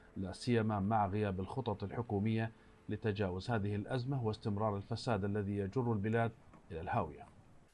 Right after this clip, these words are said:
أولى تلك التهديدات المنبثقة عن انخفاض أسعار النفط هي عجز العراق عن دفع فواتير إنتاج النفط،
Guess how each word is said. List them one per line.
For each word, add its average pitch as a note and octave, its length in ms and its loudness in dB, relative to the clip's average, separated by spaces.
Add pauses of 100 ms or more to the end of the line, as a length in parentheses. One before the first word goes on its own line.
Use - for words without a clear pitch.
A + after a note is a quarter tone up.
(200)
أولى D3 200 6
تلك D#3+ 240 -2
التهديدات B2 580 2
المنبثقة A2+ 600 2
عن G#2 140 6
انخفاض A2+ 480 0
أسعار A2 400 2
النفط B2 440 0
هي G#2 160 4
عجز G#2 300 4
العراق A2+ 460 4
عن G2+ 200 2
دفع A#2 260 0
فواتير G#2+ 600 0
إنتاج G#2+ 320 0
النفط، B2 280 0